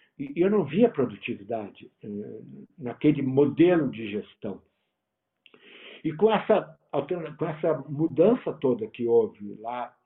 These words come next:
quando, no início, que a gente conversamos no início do nosso encontro,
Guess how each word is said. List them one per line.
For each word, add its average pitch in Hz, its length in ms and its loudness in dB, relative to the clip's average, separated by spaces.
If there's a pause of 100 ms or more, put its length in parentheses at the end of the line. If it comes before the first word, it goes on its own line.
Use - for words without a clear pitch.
(160)
quando, 110 220 -12
no 104 140 -4
início, 113 360 -4
que 107 100 -12
a - 20 -8
gente 117 200 -12
conversamos 113 640 -4
no 107 80 -10
início 104 580 -10 (600)
do 104 140 -8
nosso 110 360 -4
encontro, 175 640 -4